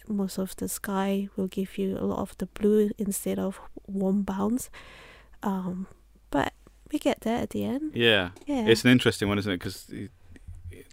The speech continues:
Speaker 2: when, um, when a D P is shooting something, they're not just thinking in terms of what the lights are on set on the day, they're also thinking in terms of what they're gonna do in the D I afterwards. So if they shoot something with a very warm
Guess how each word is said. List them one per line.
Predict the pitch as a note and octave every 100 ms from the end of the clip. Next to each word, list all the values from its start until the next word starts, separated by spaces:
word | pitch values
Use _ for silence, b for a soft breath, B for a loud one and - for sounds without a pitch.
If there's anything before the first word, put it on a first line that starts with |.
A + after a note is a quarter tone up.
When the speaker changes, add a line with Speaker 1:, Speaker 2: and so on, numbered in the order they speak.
| -
Speaker 2:
when, | G#2 G2+ G2 F#2 F2+ F#2 - -
um, | F2+ E2+ F2 F2 - -
when | F2+
a |
D | E2+ G2
P | - F2
is |
shooting | - - F#2+ F#2
something, | F2 D#2 D#2 - E2
they're | E2 D#2+ -
not | E2+
just | - D#2
thinking | F2 D#2+ D2
in | D2+
terms | - E2 D2
of | -
what | D#2+ -
the | D#2
lights | D#2 D#2+ - E2
are | D#2 D#2+ - _ b b b b b b _ _ -
on | E2
set | D#2+ - -
on | E2
the | D#2+
day, | F#2 E2+ D2+
they're | D#2+ E2
also | D#2+ F2
thinking | - D#2+ - D#2
in | D#2
terms | - D2+ D#2
of | D#2 E2
what | -
they're | E2+
gonna | D#2 D#2
do | -
in | D#2
the | D#2+
D | D#2 D2+
I | D#2 D#2
afterwards. | F2 F#2 - D2+ -
So | - D#2+
if | D2 -
they | D#2
shoot | - F2 -
something | D#2+ D2+ D#2+ D#2 - B B B
with | -
a |
very | E2 E2 E2
warm | F2 F2+ F2+ E2+